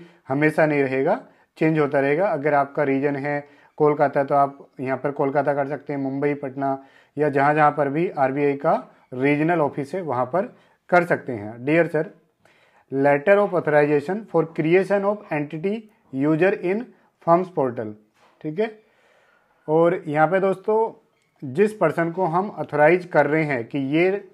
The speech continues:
साइन वगैरह करेंगे आगे, तो "We are hereby authorize mister this", उनका यहाँ पर नाम आ जाएगा, और डायरेक्टर होल्डिंग परमानेंट अकाउंट नंबर, यानी कि उनका पैन नंबर ये है।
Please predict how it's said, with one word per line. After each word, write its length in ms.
साइन 240
वगैरह 260
करेंगे 340
आगे, 320
तो 120
"We 160
are 200
hereby 400
authorize 460
mister 400
this", 220
उनका 220
यहाँ 120
पर 120
नाम 200
आ 60
जाएगा, 340
और 480
डायरेक्टर 640
होल्डिंग 440
परमानेंट 400
अकाउंट 260
नंबर, 260
यानी 220
कि 60
उनका 220
पैन 220
नंबर 300
ये 140
है। 400